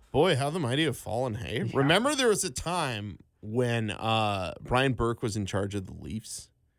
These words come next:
Speaker 1: right? And Schenn was very young. I think he was, like, first, second, first season, second season. And the Leafs were struggling. And he's like,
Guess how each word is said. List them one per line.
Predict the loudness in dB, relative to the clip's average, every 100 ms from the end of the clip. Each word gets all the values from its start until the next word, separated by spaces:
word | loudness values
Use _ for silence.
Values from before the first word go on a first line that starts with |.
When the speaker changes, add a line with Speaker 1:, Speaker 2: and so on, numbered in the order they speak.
| _ _ -8
Speaker 1:
right? | -4 -4 -4
And | -6
Schenn | -2 -2 0
was | -2
very | -2 -2 0 -2
young. | -4 -8 -16 -14
I |
think | -12 -10
he |
was, | -12 -12
like, | -14
first, | -8 -4 -2 -2
second, | -6 -10 -16 _ _
first | -4 -2 -2
season, | -2 -2
second | -2 -4 -6
season. | -6 -6 -6 -8 -12 -20 -20 _
And | 0
the |
Leafs | 2 2 2
were | -2
struggling. | -2 4 4 4 0 -2 -4 -8 -14 _ _ _
And | 2 2
he's | 2 2
like, | 2 0 -6